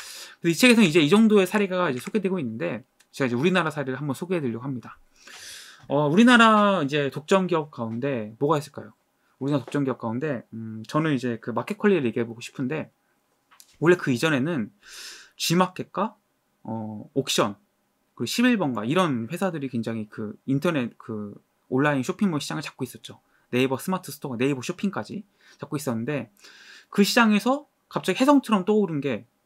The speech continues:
이제 쿠팡, 쿠팡이 들어왔고요. 쿠팡 다음에 마켓컬리가 들어왔죠. 마켓컬리 같은 경우는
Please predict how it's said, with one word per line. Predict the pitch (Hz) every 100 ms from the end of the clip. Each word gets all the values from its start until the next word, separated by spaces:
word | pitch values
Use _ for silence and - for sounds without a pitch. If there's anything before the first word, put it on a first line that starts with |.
| _ _
이제 | -
쿠팡, | 143 233 - 165 117 -
쿠팡이 | - 208 214 185
들어왔고요. | - 110 131
쿠팡 | - 214 240
다음에 | 208 127 139
마켓컬리가 | 143 - 175 151 143
들어왔죠. | 131 107 101 - _ _ - - - -
마켓컬리 | - 254 262
같은 | 220 208 196
경우는 | 165 143 180 131